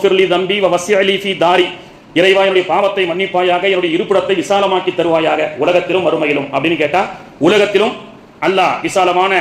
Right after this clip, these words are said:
வீட்டை தருவான், மறுமையிலும் அல்லாஹ், கபரிலும் அல்லாஹ் விசாலமான வீட்டை தருவான். ஆனால் அந்த ரெண்டாயிரம் சதுரடிக்கு மேல் இருக்கக்கூடிய அந்த வீடுகளிலே வசிப்பவர்கள் என்னவோ ஒரு கணவன், மனைவி,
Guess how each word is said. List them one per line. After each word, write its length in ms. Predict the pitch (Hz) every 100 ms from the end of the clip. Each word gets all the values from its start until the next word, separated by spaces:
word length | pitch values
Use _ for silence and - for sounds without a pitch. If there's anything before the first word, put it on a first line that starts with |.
| 131 -
வீட்டை 220 | 185 180 175
தருவான், 320 | 165 160 190 190
மறுமையிலும் 420 | 214 208 196 214 170
அல்லாஹ், 220 | 180 175
கபரிலும் 360 | 175 196 190 196
அல்லாஹ் 200 | 170 175
விசாலமான 380 | 160 170 165 170
வீட்டை 240 | 160 160 147
தருவான். 340 | 135 143 123 - - - -
ஆனால் 300 | 139 175 147 - - -
அந்த 240 | 123 160 160 127 104 - - - - - -
ரெண்டாயிரம் 540 | 156 180 185 180 165 135 -
சதுரடிக்கு 460 | 170 196 185 175
மேல் 300 | 165 202 214 180
இருக்கக்கூடிய 420 | 180 170 165 170
அந்த 100 | 151
வீடுகளிலே 440 | 170 180 165 170 190 - - -
வசிப்பவர்கள் 560 | 147 233 202 190 175 165
என்னவோ 240 | 156 175 202 - - - -
ஒரு 180 | 131 139
கணவன், 400 | 143 165 175 196 139
மனைவி, 420 | 135 156 156